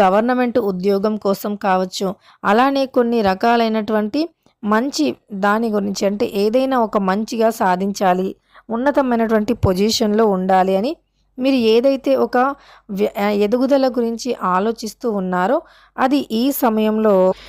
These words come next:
ఖచ్చితంగా అనుకున్నది సాధిస్తారు. ఈ సమయంలో వీరు ఏది అనుకున్నా సరే,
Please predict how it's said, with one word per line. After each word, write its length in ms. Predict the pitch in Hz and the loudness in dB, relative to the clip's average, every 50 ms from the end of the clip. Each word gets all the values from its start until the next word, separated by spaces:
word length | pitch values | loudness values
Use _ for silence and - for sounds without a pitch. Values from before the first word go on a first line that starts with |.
| - - - _ - | -20 -20 -20 _ -2
ఖచ్చితంగా 540 | - 240 233 - 294 247 294 269 247 247 247 226 | 0 0 2 2 2 2 2 2 4 4 2 4
అనుకున్నది 600 | 214 196 202 233 233 - 247 220 208 208 202 240 269 | 2 2 2 0 0 0 0 0 2 2 2 0 0
సాధిస్తారు. 720 | 247 - 240 196 190 185 196 196 - - 214 190 185 180 185 - | -2 0 0 0 2 2 0 -2 -2 0 2 2 4 4 2 0
ఈ 120 | - 202 202 220 | -2 -4 -4 -2
సమయంలో 560 | - - 208 190 196 208 226 240 240 240 240 | -2 0 0 0 0 0 0 0 0 0 2
వీరు 240 | 214 220 214 214 208 190 | 2 2 2 2 2 2
ఏది 280 | 190 190 208 226 240 247 240 | 2 2 2 2 2 2 2
అనుకున్నా 520 | 214 208 208 202 - 233 208 202 202 208 | 2 0 0 -2 -2 -2 0 0 2 0
సరే, 300 | 214 - - 202 214 285 | 2 2 2 4 4 4